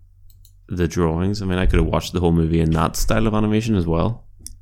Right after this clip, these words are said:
You know, the line drawings and the, almost like it's been a painting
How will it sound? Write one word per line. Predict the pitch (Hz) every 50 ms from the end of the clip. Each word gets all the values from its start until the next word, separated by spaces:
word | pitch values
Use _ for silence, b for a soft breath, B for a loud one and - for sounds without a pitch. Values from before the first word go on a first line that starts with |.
| - - - - - - - - - - _ - _ - - _ _ - -
You | 107 101 95
know, | 87
the | 87 87
line | 85 85 82 82 85 87 95
drawings | 87 95 98 92 90 92 98 101 98 92 - - - - -
and | 95 92 92 87
the, | 87 85 85 82 82 82 - -
almost | - 90 92 90 87 85 - -
like | 87 80
it's | 82 -
been | - 85 82
a | 82
painting | - - - 95 85 - 117 120 113